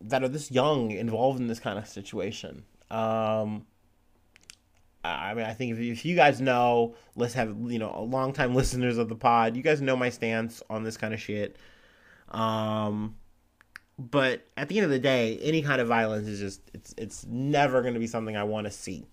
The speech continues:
It's never gonna be something that I, you know, it's, it's just a bummer. <laughs> Um, let's see. And they kinda go back and forth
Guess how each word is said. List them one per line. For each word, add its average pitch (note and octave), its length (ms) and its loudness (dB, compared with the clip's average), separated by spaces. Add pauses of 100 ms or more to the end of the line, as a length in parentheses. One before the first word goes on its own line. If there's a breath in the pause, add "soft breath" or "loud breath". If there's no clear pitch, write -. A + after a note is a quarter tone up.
(140)
It's - 80 -12
never A2+ 180 0
gonna A2+ 140 0
be A2+ 40 -2
something G#2+ 360 -4
that G2+ 280 -2
I, G2+ 100 -2 (500)
you F#2+ 100 -8
know, F#2 220 -10 (1300)
it's, A2+ 100 -4
it's C3 240 -2
just C#3 100 -6
a B2+ 40 -2
bummer. G2 280 -8 (140)
<laughs> A#2 240 -2 (840 loud breath)
Um, A#2+ 880 -2 (580 soft breath)
let's A2+ 160 -16
see. A2+ 920 -2 (1160 soft breath)
And D3+ 100 -2
they D#3+ 60 4
kinda A3+ 200 0
go B3 100 2
back C3 420 -2
and C#3 100 -4
forth C3 420 0